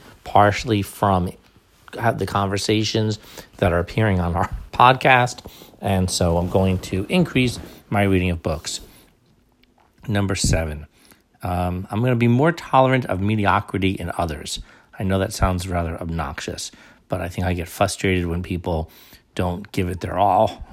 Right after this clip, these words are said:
um, and just sort of let life coast by. So I'm gonna understand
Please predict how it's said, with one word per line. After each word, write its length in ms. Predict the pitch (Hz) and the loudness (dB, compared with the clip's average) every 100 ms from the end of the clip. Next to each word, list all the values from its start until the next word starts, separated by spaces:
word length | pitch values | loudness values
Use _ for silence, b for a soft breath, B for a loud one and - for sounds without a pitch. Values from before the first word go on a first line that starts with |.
| - | -8
um, 540 | 90 87 87 85 82 110 | -4 -2 -2 -4 -8 -10
and 500 | - 90 87 85 82 - b b - | -6 -4 -4 -4 -8 -10 b b -12
just 200 | 95 95 | -8 -6
sort 200 | 98 87 | -6 -6
of 140 | 85 | -4
let 180 | 85 82 _ | -6 -8 _
life 200 | 92 87 | -6 -6
coast 360 | - 95 90 - | -6 -4 -4 -2
by. 400 | 95 95 92 87 b b b | 0 2 2 0 b b b
So 300 | - 92 85 | -10 -8 -6
I'm 120 | 82 87 | -6 -6
gonna 160 | 85 | -6
understand 800 | 90 90 87 92 90 90 87 85 | -8 -8 -6 -4 -2 -2 -4 -6